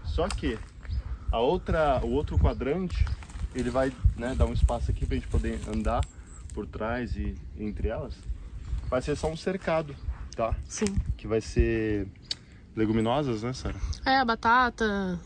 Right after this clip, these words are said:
Speaker 2: é, legu-, algumas leguminosas,
Speaker 1: É.
Speaker 2: abóbora também.
Speaker 1: Então é o seguinte, a gente só vai fazer uma cerca de madeira, né? Porque é até ruim, né, fechar elas ali, que vai precisar arrancar e tal depois,
Speaker 2: É, e
Speaker 1: né?
Speaker 2: também elas precisam de espaço, porque são coisas que se espalham, né?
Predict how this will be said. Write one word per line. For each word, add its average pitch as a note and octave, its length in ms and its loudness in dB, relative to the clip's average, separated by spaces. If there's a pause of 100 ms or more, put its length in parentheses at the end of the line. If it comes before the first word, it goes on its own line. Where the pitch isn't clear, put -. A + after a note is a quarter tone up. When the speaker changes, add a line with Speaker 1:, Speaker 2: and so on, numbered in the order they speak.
(120)
Speaker 2:
é, F3 500 0 (280)
legu-, G3+ 220 2
algumas G#3 320 4
leguminosas, G#3 1000 2
Speaker 1:
É. G2+ 60 -10 (640)
Speaker 2:
abóbora G3+ 420 2
também. F#3+ 500 -2 (260)
Speaker 1:
Então A#2+ 200 -2
é - 20 -2
o - 20 -2
seguinte, C3 480 -2
a - 40 -2
gente - 160 -12
só B2+ 120 -2
vai C3 120 -2
fazer D3 200 -2
uma D3 140 0
cerca C#3 300 0
de B2 80 -4
madeira, C3+ 440 2 (800)
né? A#2+ 280 -2
Porque - 220 -8
é B2 180 4
até C#3 200 2
ruim, D3+ 220 2
né, C#3 140 2
fechar A#2+ 340 -2
elas A2 260 0
ali, A2+ 320 0 (180)
que A2 160 -4
vai G#2+ 120 -2
precisar G#2+ 280 -4
arrancar A2 560 -2
e G2+ 60 -8
tal A2 200 -6
depois, G#2 240 -2
Speaker 2:
É, D4+ 80 4
e - 40 4
Speaker 1:
né? B3+ 40 0
Speaker 2:
também A#3 280 2
elas B3 200 0
precisam B3+ 380 0
de B3 80 4
espaço, A#3 420 2
porque - 140 -2
são A3 240 -2
coisas A3 300 2
que A#3+ 100 0
se A3+ 140 0
espalham, G#3+ 420 2
né? G3 180 -2